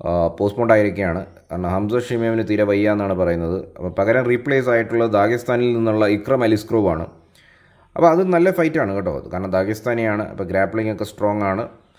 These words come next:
പിന്നെ സ്ട്രൈക്കിംഗ് നല്ലതാണ്, വിൻ സ്ട്രീക്കിലാണ്. രസകരമായ കാര്യം എന്ന് പറഞ്ഞാൽ ആകെ ഒരു തോൽവിയാണ് ഇക്രം അലിസ്ക്രോവിന്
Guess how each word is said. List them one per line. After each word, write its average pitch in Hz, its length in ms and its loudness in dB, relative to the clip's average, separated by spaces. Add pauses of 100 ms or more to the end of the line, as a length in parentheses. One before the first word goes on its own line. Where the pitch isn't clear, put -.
(340)
പിന്നെ 107 180 0
സ്ട്രൈക്കിംഗ് 113 500 2
നല്ലതാണ്, 113 400 2
വിൻ 117 200 0
സ്ട്രീക്കിലാണ്. 139 560 0
രസകരമായ 131 480 2
കാര്യം 135 200 4
എന്ന് 135 120 0
പറഞ്ഞാൽ 127 300 2
ആകെ 123 400 2
ഒരു 139 200 4
തോൽവിയാണ് 143 460 2
ഇക്രം 131 280 2
അലിസ്ക്രോവിന് 123 520 2